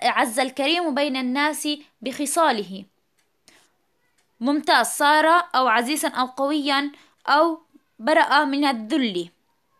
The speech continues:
نأتي إلى الفرع جيم. اقترب أحد الأصدقاء وأهوى على الجواد بعصا. ممتاز، ضرب أو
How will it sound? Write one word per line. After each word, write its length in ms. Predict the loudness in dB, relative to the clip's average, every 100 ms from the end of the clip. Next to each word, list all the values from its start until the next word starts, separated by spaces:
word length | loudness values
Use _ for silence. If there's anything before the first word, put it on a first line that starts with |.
| _ _ _ _ _ _ _ _
نأتي 380 | -2 0 0 0
إلى 480 | 0 2 2 2 0 -4
الفرع 440 | -6 -4 -2 0
جيم. 340 | -2 -4 -6 -8 _ _ _ _ _ _ _ _ -10
اقترب 460 | -6 0 2 4
أحد 300 | 0 0 0
الأصدقاء 840 | 0 0 -2 -4 -2 4 4 4 2
وأهوى 680 | 2 2 0 2 4 4 2 -8
على 240 | 0 2 2
الجواد 520 | 2 2 6 6 6
بعصا. 640 | 4 4 4 2 0 -2 -8 _ _ _ _ _ _ _ _ _ _ _ _ -8
ممتاز، 640 | -4 -2 2 4 4 0
ضرب 360 | -2 2 4 4 4 2 -4 0
أو 220 | 2 2